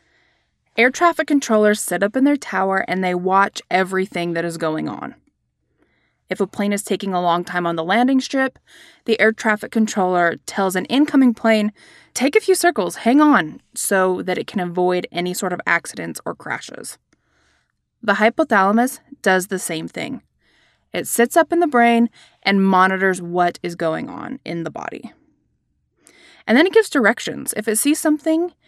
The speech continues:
is straying too far from homeostasis, it tells it to hold up, bring it back. The hypothalamus regulates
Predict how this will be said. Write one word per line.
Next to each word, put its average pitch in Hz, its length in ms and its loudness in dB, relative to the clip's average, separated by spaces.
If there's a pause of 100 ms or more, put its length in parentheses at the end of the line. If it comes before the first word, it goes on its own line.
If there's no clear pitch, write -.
(320)
is 202 180 -2
straying 220 400 2
too 262 220 -2
far 262 200 2
from 254 180 2
homeostasis, 220 1000 -2 (840)
it 233 200 0
tells 330 240 2
it 262 120 0
to 170 280 -4
hold 220 420 2
up, - 260 6 (360)
bring 196 280 0
it 185 80 -2
back. - 360 -4 (840)
The - 20 -4
hypothalamus 220 800 0
regulates 180 600 -4